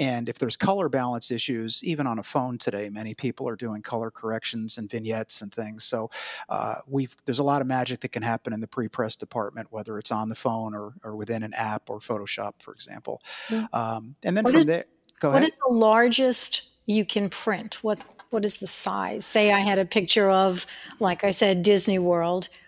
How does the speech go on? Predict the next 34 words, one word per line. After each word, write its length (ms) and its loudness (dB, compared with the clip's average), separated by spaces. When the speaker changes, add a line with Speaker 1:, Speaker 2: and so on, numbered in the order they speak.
Speaker 2:
What 520 4
would 260 4
the 100 2
largest, 600 0
um, 460 -6
print 420 0
be 280 4
so 140 -2
I 80 -4
can 160 -10
put 120 2
it 80 -2
on 120 -2
my 120 -4
wall? 300 -6
Speaker 1:
Yeah, 100 4
so 220 0
it's, 240 -2
it's 480 -2
virtually 720 0
unlimited. 760 0
There 120 2
will 80 2
be 160 0
seams 540 0
at 180 -2
some 360 2
point. 480 -4
So 320 0
our, 260 0
our 180 -2
main 380 -2
wallpaper 640 -2
machine 640 -2